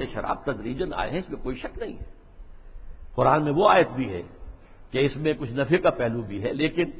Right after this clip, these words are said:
اس کا جو نقصان دہ گناہ کا پہلو ہے وہ زیادہ ہے۔ سورہ بقرہ میں یہ بات فرما دی گئی، چھوڑ دی گئی بات۔ پھر کہہ دیا گیا نماز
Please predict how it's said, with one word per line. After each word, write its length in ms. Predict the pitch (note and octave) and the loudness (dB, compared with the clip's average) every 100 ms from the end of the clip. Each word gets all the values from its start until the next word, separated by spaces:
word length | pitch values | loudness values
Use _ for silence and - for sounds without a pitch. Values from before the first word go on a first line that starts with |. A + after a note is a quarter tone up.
| - - - - - - | -16 -18 -20 -20 -20 -12
اس 100 | C#3 | -2
کا 120 | D#3 | 0
جو 120 | C3+ | 2
نقصان 500 | B2 A#2+ C3 D#3+ F3 | 0 -2 2 4 4
دہ 80 | D3+ | 2
گناہ 320 | B2 D#3 A#3+ | 2 2 2
کا 120 | - - | 2 0
پہلو 280 | - A#2 | 0 -4
ہے 60 | F#3 | -4
وہ 100 | F4+ E4+ | -4 -6
زیادہ 260 | B3+ C4 | -6 -6
ہے۔ 100 | C3+ - - - - _ - - | -8 -14 -20 -20 -20 _ -18 -8
سورہ 180 | A2 F#2+ | -2 -2
بقرہ 320 | F#2 A2 A#2+ | -4 -4 -4
میں 120 | A2 | 0
یہ 100 | D3 | 0
بات 260 | - - - | 2 -2 -4
فرما 220 | C3+ D#3+ | -6 -6
دی 160 | - | -6
گئی، 120 | - - | -8 -8
چھوڑ 260 | B2+ C3 | -4 -4
دی 200 | D#3+ F3 | -2 -2
گئی 100 | G#2+ | -4
بات۔ 200 | - - - - - - - - - - - _ _ - | -6 -8 -10 -20 -20 -20 -20 -20 -20 -20 -20 _ _ -6
پھر 120 | D3+ D#3 | -2 0
کہہ 120 | E3 | 2
دیا 260 | D#3+ F3 | 4 6
گیا 220 | D#3+ D#3+ D#3+ | 6 6 4
نماز 340 | D3 D#3 | 8 10